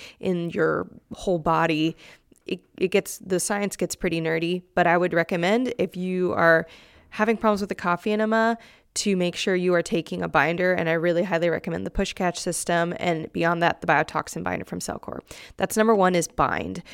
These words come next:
Number two, if binding doesn't help, say you do another coffee enema, you do the push catch system with it, and you still feel bad, you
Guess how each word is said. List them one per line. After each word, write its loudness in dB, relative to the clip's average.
Number 2
two, -2
if -6
binding 0
doesn't -2
help, -8
say 4
you -2
do 4
another 4
coffee -4
enema, 0
you -6
do -2
the -6
push -6
catch -4
system -4
with -4
it, -2
and -4
you -4
still 0
feel 0
bad, -2
you 2